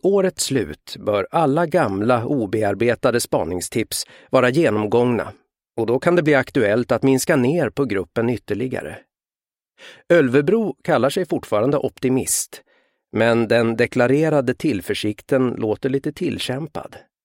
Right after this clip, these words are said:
Han säger att han koncentrerar sina förhoppningar på att polisen ska hitta mordvapnet. Och ännu mer tydligt betonar han detta tema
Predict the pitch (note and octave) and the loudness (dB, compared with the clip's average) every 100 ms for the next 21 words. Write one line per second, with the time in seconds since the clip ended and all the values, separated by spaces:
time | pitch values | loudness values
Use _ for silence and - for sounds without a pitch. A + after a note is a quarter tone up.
0 | _ _ _ _ _ _ _ _ - G3 | _ _ _ _ _ _ _ _ 0 2
1 | D#3+ B2+ D3 D3 C3 A#2 A#2 C3+ C#3 C#3 | 4 4 4 2 2 0 2 0 2 0
2 | C#3+ D#3+ E3+ C3 A#2 G#2+ G2+ A#2 G#2+ - | 0 0 0 0 0 -2 0 0 0 -2
3 | C3 B2 G2+ F2+ G#2+ G#2 - A#2 G#2 A2 | -2 0 0 0 -2 -2 -2 -2 -2 -2
4 | - B2 B2 B2 C3+ F#2 F#2+ A#2+ F#2 F2+ | -2 -2 -2 -4 -4 -4 -2 -4 -4 -4
5 | G2 G#2 - - - - _ _ _ _ | -4 -4 -10 -16 -18 -20 _ _ _ _
6 | _ _ _ - A#2+ C3+ A#2+ G3 A#2+ A2 | _ _ _ -2 2 4 4 2 2 0
7 | - C3 F#2+ A2+ C#3+ - C3 B2 G#2+ C3 | -2 -2 -2 -2 -4 -4 -4 -2 0 0
8 | D#3 D#3 D3 - G2 - F#2+ D#2+ F2+ | 0 0 -2 -2 -4 -4 -4 -6 -8